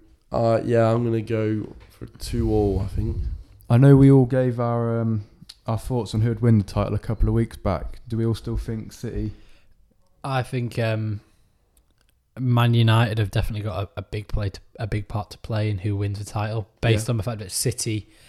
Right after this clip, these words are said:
Speaker 3: have City got to go to Old Trafford, or have, is it at the Etihad? I can't. I don't know if
Speaker 1: It's
Speaker 3: it's the. I can check now if you really want. Um,
Speaker 1: Ooh.
Speaker 3: it's at Old Trafford.
Speaker 1: Is it Old Trafford?
Speaker 3: Yeah.
Speaker 2: So
Speaker 3: Um,
Speaker 2: Liverpool and City both got to go to Old Trafford.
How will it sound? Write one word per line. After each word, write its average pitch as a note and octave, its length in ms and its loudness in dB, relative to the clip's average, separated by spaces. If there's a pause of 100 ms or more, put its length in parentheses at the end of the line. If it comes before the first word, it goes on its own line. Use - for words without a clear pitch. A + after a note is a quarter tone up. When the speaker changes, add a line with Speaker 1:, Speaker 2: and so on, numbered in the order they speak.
(140)
Speaker 3:
have - 100 -6
City C3+ 240 -6
got A#2 120 -8
to B2 60 -8
go C#3 220 -2
to - 200 -12
Old G2 140 -10
Trafford, G#2 360 -8
or G#2+ 120 -2
have, G2+ 140 -6 (100)
is G#2+ 260 -2
it A2 280 -8
at G#2+ 120 -16
the A#2 60 -6
Etihad? A2 480 -4 (280)
I A2+ 100 -2
can't. A#2 340 0
I A#2+ 80 0
don't A#2+ 160 2
know B2 80 2
if A2 100 -2
Speaker 1:
It's A2 180 -4
Speaker 3:
it's A2 80 -8
the. A2 200 0 (420)
I A2+ 80 -2
can C3 140 0
check D3 180 4
now A2+ 160 4
if G#2 80 2
you A2 80 2
really G#2+ 140 4
want. G#2 400 0 (480)
Um, G#2+ 400 -2
Speaker 1:
Ooh. - 260 -8 (220)
Speaker 3:
it's A#2 200 -6
at G#2+ 160 -2
Old G2 160 -6
Trafford. G2 400 -10 (320)
Speaker 1:
Is - 100 -16
it - 60 -12
Old G2+ 160 -8
Trafford? G#2+ 220 -14
Speaker 3:
Yeah. G2 140 -6
Speaker 2:
So - 160 -20 (120)
Speaker 3:
Um, A2 480 -2
Speaker 2:
Liverpool A#2 420 4
and G#2+ 120 -4
City G#2 220 -8
both G#2+ 200 -8
got A2 100 -8
to - 60 -8
go G#2+ 140 -6
to - 180 -10
Old G#2+ 140 -8
Trafford. G#2 480 -6